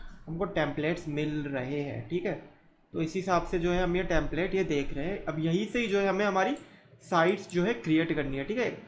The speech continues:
Elementor page builder भी यूज़ कर सकते हैं और Gutenberg भी जो है आप यूज़ कर सकते हैं, ठीक है। तो दोनों जो है आपके लिए available है। तो यहीं से ही जो है आपको अपनी site जो है,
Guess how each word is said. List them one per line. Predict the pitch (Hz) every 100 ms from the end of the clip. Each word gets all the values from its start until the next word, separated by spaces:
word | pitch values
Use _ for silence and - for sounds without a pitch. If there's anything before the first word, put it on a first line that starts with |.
| 143
Elementor | 165 185 196 208
page | 202 190
builder | 196 196
भी | 202
यूज़ | 196 -
कर | 190
सकते | 196 185 -
हैं | 285 - - - -
और | 165
Gutenberg | 151 165 170 170 160 147
भी | 147 165
जो | 170
है | 262
आप | 208 196
यूज़ | 170 156
कर | 147 135
सकते | - 110 -
हैं, | 131
ठीक | 226
है। | 269
तो | 220
दोनों | 160 156 180
जो | 165
है | 175
आपके | 214 - 170 - 151
लिए | 156
available | 175 147 139 135 135
है। | 135 127 - - - - - -
तो |
यहीं | 147 165 208
से | 214 233
ही |
जो | 185
है | 190
आपको | 180 160 160
अपनी | 160 165
site | 165 151 160
जो | 165
है, | 240